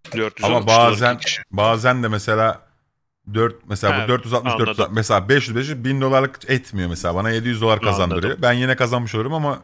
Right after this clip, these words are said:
Speaker 2: oradaki üç yüz dolar site kazanmış oluyor. Ama bu çok koymuş ya.
Speaker 1: Daha iyi, boş ver, alırsın.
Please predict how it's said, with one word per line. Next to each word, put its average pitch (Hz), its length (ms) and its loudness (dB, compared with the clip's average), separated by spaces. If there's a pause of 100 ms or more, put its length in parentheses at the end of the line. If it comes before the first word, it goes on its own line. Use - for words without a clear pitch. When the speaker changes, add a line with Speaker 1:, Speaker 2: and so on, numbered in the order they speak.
Speaker 2:
oradaki 110 380 -6
üç 104 140 -14
yüz 95 80 -14
dolar 98 140 -4
site - 260 -16
kazanmış 85 400 -8
oluyor. 78 220 -10 (2250)
Ama 73 180 -12
bu 85 80 -14
çok - 240 -14
koymuş 80 400 -10
ya. 71 240 -12 (3000)
Speaker 1:
Daha 117 200 0
iyi, 95 140 -10
boş 98 220 -8
ver, 92 60 -6
alırsın. 98 480 -6